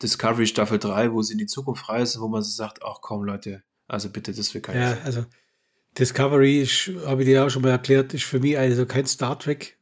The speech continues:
Speaker 2: Für mich kommt das, der Star Trek-Gedanken noch nicht rüber. Da kann ich machen, was ich will. Da können sie nur hundertmal den Gri-, den Pike einsetzen und wie auch immer.
Speaker 1: Ja.
Speaker 2: Also ist für mich einfach keine Star Trek-Serie. Das kann da nix, kann da nicht aus meiner Haut raus. Es kommt bei mir einfach nicht an. Ich finde auch die,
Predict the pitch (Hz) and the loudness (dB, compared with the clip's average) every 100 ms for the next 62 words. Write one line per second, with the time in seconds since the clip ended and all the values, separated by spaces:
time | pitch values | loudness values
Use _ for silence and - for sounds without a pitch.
0 | _ 139 151 - 147 139 123 - 131 - | _ 4 4 4 0 2 0 4 2 4
1 | 120 165 147 131 135 151 135 135 131 135 | 0 0 2 2 2 0 4 6 6 6
2 | 160 120 117 127 127 127 139 135 120 117 | 4 4 2 2 4 4 2 2 2 4
3 | 143 185 - - - - 127 147 151 151 | 6 4 0 -18 -18 -4 2 2 2 4
4 | 151 165 156 147 147 127 160 175 - 120 | 6 6 6 6 4 6 4 4 2 0
5 | 139 165 - 143 135 147 - 135 127 143 | 2 2 2 0 2 2 2 2 6 4
6 | 139 185 180 - - - 110 107 135 143 | 6 4 4 -4 -14 -6 -4 0 4 6
7 | 131 131 _ _ _ _ - - 165 - | 4 -2 _ _ _ _ -14 -4 0 4
8 | 147 160 156 151 - 139 131 139 160 131 | 6 6 4 0 4 2 4 0 2 2
9 | - 117 117 120 - 147 135 - 156 147 | 4 4 2 0 -4 -10 -10 -2 2 4
10 | 147 - - 139 147 151 139 - 135 123 | 4 0 -4 2 4 4 2 2 4 4
11 | 139 - 127 170 - 147 - - 156 151 | 4 4 6 6 4 -2 -6 0 0 2
12 | 143 151 151 151 131 127 165 139 151 143 | 0 2 2 2 2 2 4 4 4 4
13 | 131 135 | 4 2